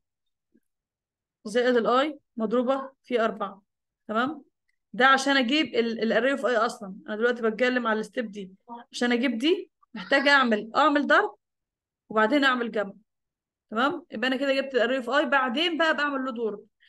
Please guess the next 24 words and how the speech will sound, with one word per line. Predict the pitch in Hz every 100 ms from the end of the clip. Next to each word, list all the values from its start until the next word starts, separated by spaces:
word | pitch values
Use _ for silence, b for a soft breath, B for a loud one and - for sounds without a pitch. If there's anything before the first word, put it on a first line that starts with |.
| b b
فانا | 262 277
عايزه | 302 320 294
اعمل | 269 247
ضرب، | 220 196 - _ _ _ _ _ _ _ _ -
بعدين | 214 220 277 277 226 220
أ-، |
اعمل | 262 254 254 254 226
جمع، | 269 349 339 294 _ _ _ _ _ _ _ _ -
بعدين | 226 233 226 330 370 302
اعمل | 330 302
لود، | 254 240 202 185 - _ _ _ _ _ _ _ _ _ _ _ _ _
اللي | 220 226
هو |
انا | 247 240
عايزه | 254 247
اجيب | 233
الحاجه | 254 254 254
دي | 233
احطها | 233 233 247
في | 226
ايه؟ | 233 233
في | -
حاجه | 233
معينه. | 226 196 190 -